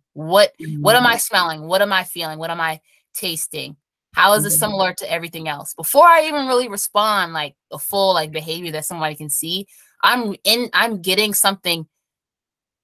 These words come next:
Speaker 1: like, I'm getting an idea. I'm thinking first. I'm comparing things.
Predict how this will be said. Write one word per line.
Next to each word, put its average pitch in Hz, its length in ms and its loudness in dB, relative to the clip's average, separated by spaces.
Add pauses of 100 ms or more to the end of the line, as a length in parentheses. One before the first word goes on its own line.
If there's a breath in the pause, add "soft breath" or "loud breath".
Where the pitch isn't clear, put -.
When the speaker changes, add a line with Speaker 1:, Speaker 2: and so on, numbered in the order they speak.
(360)
Speaker 1:
like, 165 260 0 (540)
I'm 202 140 0
getting 247 260 6
an 202 80 2
idea. 190 400 2
I'm 170 140 -2
thinking 214 380 -4
first. - 580 -6 (1600)
I'm 190 120 -10
comparing 214 580 0
things. - 640 -6